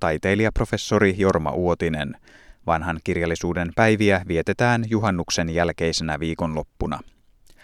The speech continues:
Sotainvalidien veljesliiton Satakunnan piirissä elää yli kaksisataakuusikymmentä sotainvalidia. Pirkka-Hämeen piirissä sotainvalideja on reilusti yli kolmesataa, heidän keski-ikänsä on yhdeksänkymmentäkaksi vuotta.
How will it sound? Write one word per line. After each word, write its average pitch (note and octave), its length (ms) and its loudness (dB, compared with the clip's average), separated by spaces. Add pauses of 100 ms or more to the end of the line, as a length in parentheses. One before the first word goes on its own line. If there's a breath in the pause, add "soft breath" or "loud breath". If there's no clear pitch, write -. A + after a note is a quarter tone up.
(760 soft breath)
Sotainvalidien A2+ 1000 2
veljesliiton G2 720 2
Satakunnan F2+ 600 0
piirissä G2 480 0
elää F2 400 2
yli B2 220 4
kaksisataakuusikymmentä G2 1300 0
sotainvalidia. E2 960 0 (440 loud breath)
Pirkka-Hämeen G#2 680 2
piirissä G2+ 500 2
sotainvalideja F#2+ 880 2
on F#2 180 0
reilusti F#2 460 -2
yli F2 160 0
kolmesataa, G2+ 720 2 (260)
heidän E2+ 320 0
keski-ikänsä G#2 680 0
on F#2 220 0
yhdeksänkymmentäkaksi E2+ 1200 -4
vuotta. - 480 -4